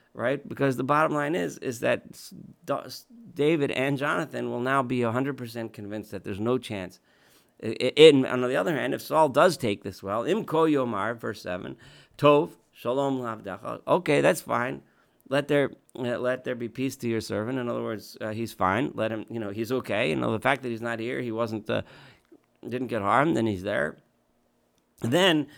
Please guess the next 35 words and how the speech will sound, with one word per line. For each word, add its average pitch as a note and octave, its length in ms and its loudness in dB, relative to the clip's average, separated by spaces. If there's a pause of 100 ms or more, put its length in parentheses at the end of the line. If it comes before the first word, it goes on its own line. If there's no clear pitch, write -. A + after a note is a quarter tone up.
(160)
we C#3+ 220 0
see D3 280 0
that C3+ 300 2
this A#2 220 0
prophesying C3+ 760 -4
that B2 140 -6
Saul B2+ 240 2
had B2 220 2
by C3 140 2
Samuel B2+ 680 -4
and A#2 140 -4
all C3+ 140 -2
that, C3 200 -2
st-, - 160 -16
and B2+ 140 0
the A#2 40 -4
promise A#2+ 400 -2
that B2+ 120 -8
he A2+ 80 -10
made A#2 240 -8
that C3 100 -4
he's B2+ 120 -4
gonna D#3+ 180 0
keep G#2+ 280 -6
it, - 200 -6 (240)
he'll B2 100 -4
accept D3+ 420 -8
it. C#3 200 -6 (300)
And C#3+ 200 0
Saul, C3 380 -2
so D3 180 -6
we D#3 160 0
get F#3+ 220 0
the D#3 100 0
idea C#3 560 4